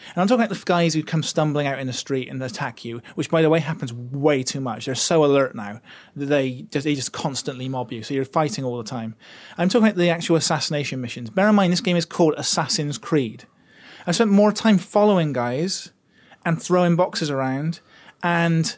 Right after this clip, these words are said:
playing the mini games. I've literally spent more time playing drafts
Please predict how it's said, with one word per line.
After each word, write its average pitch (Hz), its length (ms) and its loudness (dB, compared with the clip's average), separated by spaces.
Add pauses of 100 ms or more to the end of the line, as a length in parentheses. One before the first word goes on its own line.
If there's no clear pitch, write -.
(600)
playing 190 420 4
the 185 80 6
mini 185 240 4
games. 131 320 -2
I've 170 140 0
literally 220 220 4
spent 208 200 2
more 190 260 6
time 208 300 4
playing 180 300 2
drafts 156 720 -2